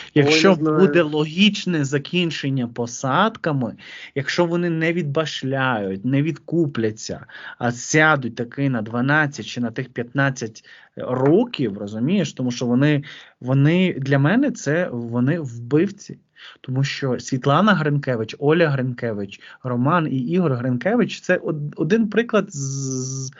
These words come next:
Speaker 1: з десяток, які в нас є зараз.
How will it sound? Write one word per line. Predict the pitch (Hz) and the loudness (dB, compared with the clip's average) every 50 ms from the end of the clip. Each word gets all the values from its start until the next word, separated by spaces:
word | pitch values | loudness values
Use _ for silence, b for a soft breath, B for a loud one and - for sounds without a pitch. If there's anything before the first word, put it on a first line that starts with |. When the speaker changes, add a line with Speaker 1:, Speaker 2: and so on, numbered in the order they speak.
| B B B B | B B B B
Speaker 1:
з | - 135 135 | -4 -2 0
десяток, | 135 139 147 143 - - 196 233 294 - - 147 113 - - | 2 2 2 2 2 2 2 2 2 2 0 -2 -4 -4 -4
які | - 131 127 123 - 170 | -6 -6 -6 -4 -4 -2
в | 160 | 0
нас | 151 151 151 143 143 - - | 2 2 2 2 0 -2 0
є | 170 170 147 | 2 2 2
зараз. | 120 113 123 127 131 120 - - - - - - | 2 2 2 2 2 2 0 -2 -8 -12 -18 -20